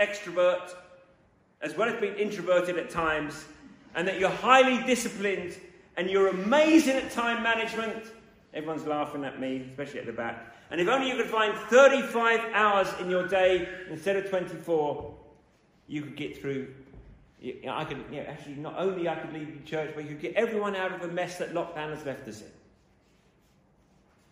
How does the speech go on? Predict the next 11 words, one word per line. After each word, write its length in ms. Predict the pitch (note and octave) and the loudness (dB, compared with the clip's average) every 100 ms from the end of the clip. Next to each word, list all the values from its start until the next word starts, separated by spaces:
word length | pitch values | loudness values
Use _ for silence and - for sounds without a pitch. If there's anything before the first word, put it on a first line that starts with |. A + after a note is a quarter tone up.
| _ | _
Thankfully, 640 | E3 F#3 - D3 C3 A#2 - - - - - | -6 -6 -6 -6 -6 -6 -14 -20 -20 -20 -12
the 80 | C3 | -12
biblical 540 | G#2+ D3+ D3 D3 D3+ C#3 | -6 -4 -4 -8 -6 -6
approach 640 | - C3 A#2+ - - - - _ _ | -4 -4 -4 -8 -16 -20 -20 _ _
to 80 | A2+ | -14
the 80 | G#2+ | -12
Christian 400 | A2+ - A#2 A2+ | -12 -14 -10 -8
life 240 | G#2+ G2+ G#2 - - _ _ _ _ _ | -8 -10 -14 -20 -20 _ _ _ _ _
is 180 | G#2+ G#2 | -14 -10
much 340 | G2+ G#2+ G#2+ - - | -8 -10 -14 -20 -20
simpler. 420 | - G#2 G2+ G2+ | -16 -14 -14 -18